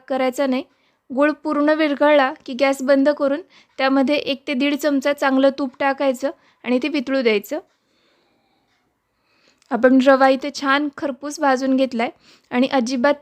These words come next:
तूप किंवा तेल काही घातलेलं नाहीये भाजताना. रवा भाजताना जर तूप वगैरे घातलं ना, तर जेव्हा सांजा थंड होतो तेव्हा ते तूप अळतं आणि सांजा असा खूपच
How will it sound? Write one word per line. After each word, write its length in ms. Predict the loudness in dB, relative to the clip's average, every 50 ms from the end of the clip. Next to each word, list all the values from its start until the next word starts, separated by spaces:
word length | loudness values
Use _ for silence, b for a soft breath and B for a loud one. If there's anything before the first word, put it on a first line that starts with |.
| -8
तूप 200 | -6 -6 -6 -6 _ -8
किंवा 200 | -4 -2 0 0 0 0 0
तेल 160 | -2 -2 -2
काही 360 | -2 -2 0 0 2 0 0
घातलेलं 440 | 2 0 0 0 2 2 2 2 2
नाहीये 240 | 2 2 2 0 0
भाजताना. 560 | 0 -2 -4 -4 -6 -8 -10 -8 -6 -6 -6 -8 _ _ _ b b b b b b b
रवा 260 | 0 2 4 4 4
भाजताना 520 | 4 4 2 2 2 0 -2 -4 -2 -2 -2
जर 200 | -2 -2 -4 -6 -6
तूप 200 | -8 -10 -8 -2
वगैरे 320 | 0 0 0 0 -2 -4 -2
घातलं 440 | -4 -4 -4 -4 0 0 0 2 0
ना, 120 | -2 -2 -6 b b b b b b -4
तर 100 | -4 -4
जेव्हा 340 | -2 2 2 2 4 4 2
सांजा 380 | 2 2 2 4 4 4 2 0 0
थंड 240 | 0 2 2 4 6
होतो 420 | 6 4 4 0 -2 -4 -4 -4 b b b b b -8
तेव्हा 180 | -2 0 0 0 0
ते 60 | -2
तूप 240 | -4 -4 -6 -8 -10 _ _ 2
अळतं 460 | 4 4 4 4 2 0 -2 -2 -2 -4 _ _ _ -6
आणि 240 | -4 -2 -2 -2 -2
सांजा 400 | 0 0 2 2 2 2 2 0
असा 180 | 0 0 -2 -2 -2
खूपच 460 | -4 -8 -4 0 -2 -2 -2 -4 -20